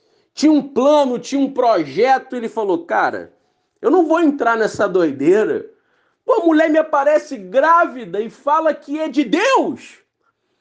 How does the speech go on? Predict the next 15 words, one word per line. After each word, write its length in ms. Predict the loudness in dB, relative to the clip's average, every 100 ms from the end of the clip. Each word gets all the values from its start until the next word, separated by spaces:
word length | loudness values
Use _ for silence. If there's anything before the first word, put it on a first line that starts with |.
| _ _
Eu 160 | 0 0
vou 600 | 2 2 4 4 0 -4
acabar, 580 | -8 -2 -2 0 0 0
vou 160 | 0
anular 360 | -2 0 0 0
esse 160 | -2 -4
casamento, 840 | -4 -2 -4 -2 0 -2 -4 -14 -16 _ _ _ _ _ -6
mas 180 | -2
não 120 | 0 0
vou 140 | 0
fazer 280 | 2 2 2
isso 240 | 2 -4
publicamente 800 | -6 0 0 2 0 0 -2 -2
não, 240 | 0 0 0
porque 720 | -2 -4 0 2 4 2 -2